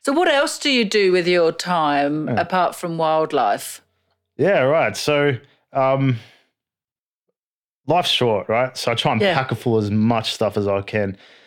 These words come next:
Speaker 1: Yeah.
Speaker 2: And I'm a master of time management, being a dad with two little kids, you know, you,
Speaker 1: Yeah.
Speaker 2: you gotta be, what little free time you've got, you gotta make the most of it. So
Speaker 1: Yeah.
Speaker 2: you, you will never,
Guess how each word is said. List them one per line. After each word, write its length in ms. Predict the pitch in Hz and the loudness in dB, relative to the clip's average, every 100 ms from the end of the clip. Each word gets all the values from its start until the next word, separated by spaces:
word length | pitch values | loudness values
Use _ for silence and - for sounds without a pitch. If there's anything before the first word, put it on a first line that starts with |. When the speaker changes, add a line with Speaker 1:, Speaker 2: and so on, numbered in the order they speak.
| - | -4
Speaker 1:
Yeah. 180 | 180 135 | -2 2
Speaker 2:
And 240 | 139 110 _ _ _ _ _ _ _ _ - | 0 -2 _ _ _ _ _ _ _ _ -2
I'm 120 | 139 | 0
a 60 | |
master 360 | 113 117 127 - | 2 2 0 -2
of 60 | 117 | -2
time 260 | - 127 | -2 0
management, 520 | 123 127 123 120 113 107 | 2 2 0 0 0 0
being 160 | 117 | 0
a 40 | 110 | -2
dad 300 | 101 120 113 | 0 0 0
with 120 | 107 | -4
two 160 | - 123 | -2 0
little 200 | 110 104 | 0 -2
kids, 440 | - 156 139 117 | -2 -2 -2 -2
you 60 | 123 | 0
know, 100 | 135 | 2
you, 200 | 123 110 | 0 0
Speaker 1:
Yeah. 120 | - | 0
Speaker 2:
you 60 | |
gotta 200 | 113 139 | 2 0
be, 360 | 113 104 98 98 _ _ _ _ | 0 0 -2 -4 _ _ _ _
what 260 | 117 117 - _ _ _ - | -4 -4 -4 _ _ _ -4
little 360 | 117 139 113 | 2 2 2
free 260 | 101 - 123 | -2 -2 -2
time 240 | - 131 | 0 0
you've 180 | 117 101 | 0 0
got, 320 | 131 127 110 - - | 0 0 -2 -8 -8
you 120 | 113 | -2
gotta 160 | 110 104 | 0 0
make 180 | 104 101 | -2 -4
the 60 | |
most 320 | 98 98 95 | -8 -6 -6
of 60 | 104 | -8
it. 140 | 98 | -8
So 260 | - 107 101 | -6 -4 -2
Speaker 1:
Yeah. 160 | 196 180 - _ _ _ _ | -2 -2 -6 _ _ _ _
Speaker 2:
you, 140 | 127 | 0
you 260 | 135 131 127 | 2 4 4
will 80 | 123 | 4
never, 460 | 127 123 113 104 | 2 2 2 0